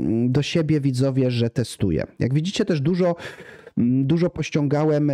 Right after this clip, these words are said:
najemników, bo miałem srebro z, właśnie ze starożytnego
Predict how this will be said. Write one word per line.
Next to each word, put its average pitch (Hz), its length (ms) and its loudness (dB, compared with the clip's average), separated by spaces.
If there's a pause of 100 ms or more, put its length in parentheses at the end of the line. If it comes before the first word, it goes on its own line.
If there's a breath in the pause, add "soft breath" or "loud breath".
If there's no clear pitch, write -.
najemników, 135 800 2
bo 123 180 2
miałem 123 380 0
srebro 117 640 0
z, 113 420 0 (580)
właśnie 127 360 0
ze 123 100 0
starożytnego 117 960 0